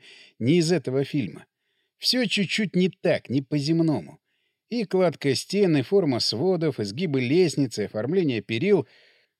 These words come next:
Словно бы архитектор руководствовался не только другими нормами и правилами, но и не совсем человеческой логикой.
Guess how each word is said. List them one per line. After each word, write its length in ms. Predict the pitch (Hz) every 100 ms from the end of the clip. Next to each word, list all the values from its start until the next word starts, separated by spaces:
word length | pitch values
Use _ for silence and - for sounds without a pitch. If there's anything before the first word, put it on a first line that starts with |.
| -
Словно 360 | - 226 226
бы 140 | 208 208
архитектор 680 | 190 208 - 220 202 185
руководствовался 920 | 175 - 190 208 - 175 180 165 -
не 160 | 160 170
только 360 | - 220 156 139
другими 420 | 143 151 170 151
нормами 500 | 147 165 135 127 127
и 80 | 123
правилами, 680 | 170 208 185 175 165 151 - _ _ _ _
но 160 | 156 254
и 60 |
не 120 | 247
совсем 460 | 202 214 165 233 190
человеческой 800 | - 196 196 165 127 - - 156
логикой. 560 | 160 101 80 - -